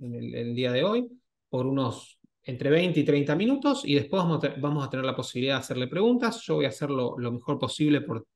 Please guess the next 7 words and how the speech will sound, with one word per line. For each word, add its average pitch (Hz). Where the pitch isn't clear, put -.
trasladarle 135
todas 185
sus -
preguntas, 220
y 127
tengo 135
además 123